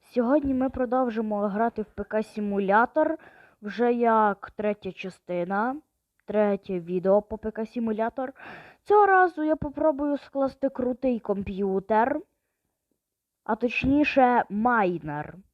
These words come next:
Я зараз куплю всі необхідні деталі для цього, а потім ми будемо його складати. Так, все, я получив то, що,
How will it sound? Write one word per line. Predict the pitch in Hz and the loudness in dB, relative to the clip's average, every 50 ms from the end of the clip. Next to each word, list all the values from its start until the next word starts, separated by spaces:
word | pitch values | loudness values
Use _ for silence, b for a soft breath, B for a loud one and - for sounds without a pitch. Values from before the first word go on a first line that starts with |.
| _ _ _ _ _ _ _ _ _ _ _ | _ _ _ _ _ _ _ _ _ _ _
Я | 247 277 302 | 0 2 4
зараз | 320 320 302 294 - | 4 4 2 0 -2
куплю | - 320 311 - - 277 262 | -6 -10 -10 -8 -8 -8 -8
всі | - - - 269 294 269 | -8 -10 -8 -6 -2 0
необхідні | 285 269 262 269 - - - 247 240 220 208 240 254 254 254 254 220 | 2 2 2 0 -2 -2 0 0 0 2 0 -2 -2 -2 -2 -4 -4
деталі | 196 214 220 220 - 269 277 285 294 294 294 | -2 -2 -2 -2 -2 -2 0 0 0 0 -2
для | 262 269 269 277 | -2 -2 -2 -2
цього, | 269 - - 277 269 262 262 254 | -2 -2 -2 0 0 2 2 4
а | 226 208 202 | 4 4 2
потім | - - 240 254 247 _ - 233 226 | 0 -2 -4 -4 -4 _ -8 -6 -4
ми | 226 233 233 | -2 -2 -2
будемо | 202 220 233 208 226 214 208 202 B B B B B - | -2 -2 0 0 0 0 -2 -4 B B B B B -4
його | 214 214 196 202 220 | -4 -2 0 0 -2
складати. | 214 - - - 208 196 185 175 170 180 175 165 170 170 _ - 180 180 185 196 214 285 - _ _ _ _ _ _ _ _ _ _ | -2 -4 -6 -4 -2 -2 0 0 0 0 0 0 -2 -4 _ -6 -6 -6 -6 -6 -8 -10 -14 _ _ _ _ _ _ _ _ _ _
Так, | - 214 202 202 220 247 - | -6 -2 -2 0 -2 -2 -4
все, | - - - 196 190 196 | -10 -12 -8 -6 -4 -4
я | 202 196 | -4 -4
получив | - 196 196 190 190 - 262 277 269 - _ _ | -6 -8 -8 -8 -6 -4 -4 -4 -4 -6 _ _
то, | 233 240 262 | -6 -6 -6
що, | - - 254 240 220 | -4 -2 -2 -2 -2